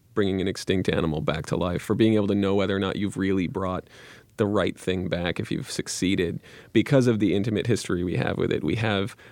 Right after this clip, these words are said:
a great deal of specimens to work with, and we have a great deal of written records of where the birds flew, how they behaved, so that when we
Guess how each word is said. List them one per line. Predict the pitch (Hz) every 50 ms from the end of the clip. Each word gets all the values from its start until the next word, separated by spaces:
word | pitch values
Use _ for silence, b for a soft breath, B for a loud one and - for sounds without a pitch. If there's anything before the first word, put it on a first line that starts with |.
| B B
a | - 107
great | 98 123 - 120 113 113 117 - -
deal | - 113 113 110 110 107 104 107 107
of | - - 87 85 -
specimens | - - - 127 127 - 143 139 135 131 123 -
to | - 127
work | 123 123 117 -
with, | 123 120 113 -
and | 110
we | 110 101
have | 95
a | 101
great | 98 - 101 101 95 -
deal | - 92 92 87 87
of | 90 -
written | 95 98 - - 98 95
records | 98 95 98 - - 95 92 98 - - - - B B B B B B
of | - 87 90 -
where | - 87 101 98 101
the | 101
birds | 95 - 101 98 95 92 -
flew, | - - - 104 98 95 95
how | 104 110 - 98
they | 98 104 101
behaved, | - 113 110 - 123 107 101 101 101 98 120 - - b b b b b
so | b - 107
that | 101 -
when | - 107 104
we | 98 95 95